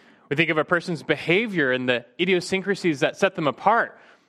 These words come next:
This person couldn't stand unclean teeth and brush three times a day.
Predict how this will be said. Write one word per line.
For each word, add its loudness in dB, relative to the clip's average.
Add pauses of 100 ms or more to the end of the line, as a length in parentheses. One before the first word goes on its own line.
(220)
This -14
person -4
couldn't -2
stand -2
unclean -2
teeth -2
and -8
brush -2
three 0
times -4
a -4
day. 0